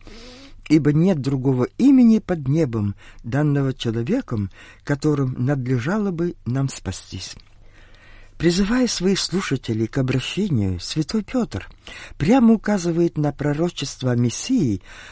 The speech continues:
осуществившемся в Иисусе Христе. Важно подчеркнуть, что знание в библейском понятии отождествляется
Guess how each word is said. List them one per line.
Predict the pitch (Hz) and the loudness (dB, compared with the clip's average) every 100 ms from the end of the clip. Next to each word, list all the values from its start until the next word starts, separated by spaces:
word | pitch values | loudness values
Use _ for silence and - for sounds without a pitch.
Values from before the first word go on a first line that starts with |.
| - - | -20 -4
осуществившемся | 135 131 - 147 - 143 - 170 233 - 175 165 - 160 - _ - | 0 0 -2 -4 -2 -4 -2 -2 -2 -2 -4 -4 -6 -8 -10 _ -10
в | 117 | -6
Иисусе | 131 165 - | -4 -6 -6
Христе. | 127 - 98 - 104 92 - - - - - - - - - - - | -8 -8 -12 -10 -8 -8 -10 -20 -20 -20 -20 -20 -20 -20 -20 -20 -16
Важно | - 190 240 220 | -2 0 2 0
подчеркнуть, | 185 202 - 170 180 139 | -2 -4 -4 -2 0 0
что | - - - 123 | -2 -10 -4 -4
знание | 110 127 208 262 147 107 95 92 - _ - | -2 0 2 2 2 2 -2 -4 -12 _ -14
в | 104 | -8
библейском | 113 131 139 143 - 123 | -4 -2 0 0 0 -2
понятии | 110 127 107 92 - 92 90 - - - - | 0 0 0 -4 -6 -6 -8 -14 -20 -18 -8
отождествляется | 139 175 170 202 - 208 220 190 - 180 | -4 0 0 0 -2 0 2 0 -4 -6